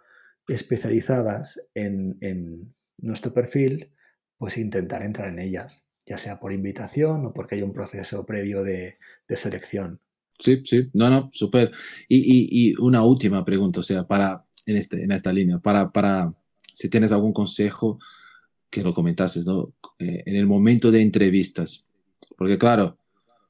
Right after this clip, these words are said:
Speaker 2: hay, ah, sé que ahí es a-, hasta un poco más genérico, no sé si, si, si en tu experiencia las entrevistas de, de diseño, quizás sea hasta un poco más, quizás más,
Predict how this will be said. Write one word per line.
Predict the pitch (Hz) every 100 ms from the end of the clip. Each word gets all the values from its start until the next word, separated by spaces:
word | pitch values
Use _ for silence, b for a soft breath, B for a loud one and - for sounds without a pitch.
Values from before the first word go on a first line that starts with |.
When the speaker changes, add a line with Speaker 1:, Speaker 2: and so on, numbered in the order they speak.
| _ _
Speaker 2:
hay, | - 104 107 95
ah, | 90 90 78 -
sé | - 107
que | 98
ahí | 107
es | 107 101
a-, | 104 104 -
hasta | -
un | 107
poco | 104 98
más | 98 95
genérico, | - 95 110 120 110
no | 95
sé | 92 107
si, | - - 98 -
si, | - - 95 90 - _ _ _ -
si | -
en | 92
tu | - 98
experiencia | 90 - 95 95 90 - 87 - b b b b -
las | 98 92
entrevistas | 90 92 92 90 95 90 - -
de, | 95 90 87
de | 87
diseño, | 87 - 92 92
quizás | 87 85 131 131
sea | 139
hasta | 139 139
un | 127
poco | 120 110
más, | 107 104
quizás | - - 98 90
más, | 92 87 - -